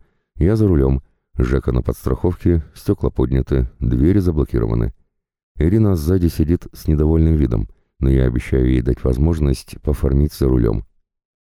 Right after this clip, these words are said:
Разгоняемся до восьмидесяти километров,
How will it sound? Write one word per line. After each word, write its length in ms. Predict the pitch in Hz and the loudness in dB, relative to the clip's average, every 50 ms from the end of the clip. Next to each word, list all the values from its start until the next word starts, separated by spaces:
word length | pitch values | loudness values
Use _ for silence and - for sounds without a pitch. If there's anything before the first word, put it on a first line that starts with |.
| _ _ _ _ _ _ _ _ | _ _ _ _ _ _ _ _
Разгоняемся 640 | - 82 85 85 95 101 110 113 110 101 92 - 85 | -2 -2 0 2 2 2 4 2 2 2 2 0 0
до 100 | 78 82 | 0 0
восьмидесяти 560 | 85 90 - 92 90 82 85 80 - - 82 | 0 0 0 0 0 2 0 -2 -2 -4 -6
километров, 640 | 76 - 85 80 80 76 65 - - 55 - - | -4 -2 -2 0 0 0 -2 -2 -4 -6 -8 -10